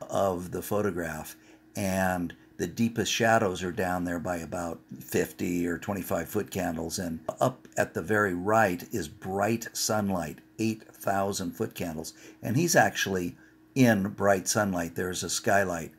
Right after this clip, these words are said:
direct sunlight hitting him. The way to solve this is, um, well, I just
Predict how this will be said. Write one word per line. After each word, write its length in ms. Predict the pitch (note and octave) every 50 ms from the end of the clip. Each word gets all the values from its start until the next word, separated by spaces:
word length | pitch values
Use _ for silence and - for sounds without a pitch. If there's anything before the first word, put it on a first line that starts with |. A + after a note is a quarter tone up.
| - - - - - - - - - - -
direct 520 | - A2+ G#2+ F#2 F#2 G2+ C3 C3+ C3+ C#3 -
sunlight 440 | - B2+ A2+ G#2 F#2+ F2 E2 D#2+ D#2
hitting 300 | F2+ F2 D#2+ E2 D#2+ D#2
him. 340 | E2+ E2+ D#2 C#2+ C2+ C2+ - -
The 260 | - G2+ A#2+ A2+ G#2+ G#2+
way 260 | A2 B2 D3 E3 E3+
to 100 | C3 -
solve 520 | - - - C#3 C3 C3 C3+ C3+ B2+ G#2
this 300 | G2 G2 G2 A2 - -
is, 280 | A#2 G#2 G#2+ G#2 G2+ A2
um, 360 | G#2+ G2+ G2+ G2 G2+ G2 - - - - - - - - _ _
well, 240 | - A2 A#2+ B2 A2
I 120 | G2+ G2 F#2+
just 280 | - A2 G#2+ - -